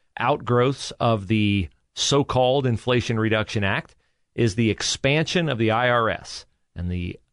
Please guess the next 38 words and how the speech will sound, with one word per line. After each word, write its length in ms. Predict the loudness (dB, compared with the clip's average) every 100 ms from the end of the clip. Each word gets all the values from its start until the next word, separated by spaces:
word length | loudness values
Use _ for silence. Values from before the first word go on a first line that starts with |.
| -12
uh, 160 | -12 -12 -18 _ _
purported 600 | -8 -4 0 2 2 0 -4 -6
addition 460 | 0 2 2 0
of 140 | -2 -2 0
eighty-seven 800 | 2 0 -2 -2 0 0 0 -2 -4
thousand 600 | 0 0 0 0 -2 -6 _ _ _ _ -2
I 220 | 2 4
R 200 | 4 4
S 200 | 2 -2 -2
agents. 400 | 0 2 0 0
So 140 | 0
I'm 80 | 0
gonna 160 | 2 2
assume 320 | 2 2 2
that 100 | 0
some 160 | -2 0
of 60 |
your 100 | -2
clients 400 | -2 0 0 0
have 160 | -4 -2
been 200 | 0 0
through 260 | 0 0 0
a 140 | -4
tax 360 | -4 -6 -4 -2
audit 320 | -2 -2 -8 _ _ _
at 120 | -4 -2
some 240 | 0 0
point 220 | 2 0
in 80 | 0
time. 380 | 0 0 0 -4 _ _ -2
For 100 | 0
those 320 | 2 4 4
who 140 | 2 2
have 120 | 4
not 280 | 2 2 2
been 200 | 0 0
through 260 | 2 2
one, 380 | 4 2 2 0